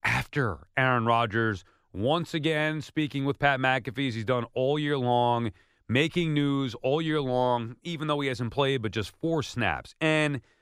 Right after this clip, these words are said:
you know, as I said yesterday, Aaron Rodgers, while I love him and respect him, he's a problem. And the biggest thing that came from today's meeting with McAfee, or today's interview with McAfee,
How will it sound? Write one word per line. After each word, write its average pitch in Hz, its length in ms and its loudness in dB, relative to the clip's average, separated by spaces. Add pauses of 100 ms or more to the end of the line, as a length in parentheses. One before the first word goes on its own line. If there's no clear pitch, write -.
(400)
you 214 80 -2
know, 208 140 2
as 226 180 4
I 254 140 2
said 220 320 2
yesterday, 131 680 0 (340)
Aaron 233 280 0
Rodgers, 180 460 2
while 240 340 2
I 254 100 2
love 175 320 2
him 202 300 -2 (100)
and 185 160 2
respect 175 460 -2
him, 190 260 -4 (240)
he's 220 220 0
a - 40 0
problem. 113 440 0 (180)
And 196 180 2
the 180 60 0
biggest 262 540 -2
thing 165 520 0 (540)
that 170 240 0
came 202 260 0
from 170 220 0
today's 196 480 -2
meeting 120 560 0
with 123 220 -2
McAfee, 110 420 0
or 110 80 0
today's 110 360 -2
interview 104 300 -2
with 92 140 -4
McAfee, 78 540 -6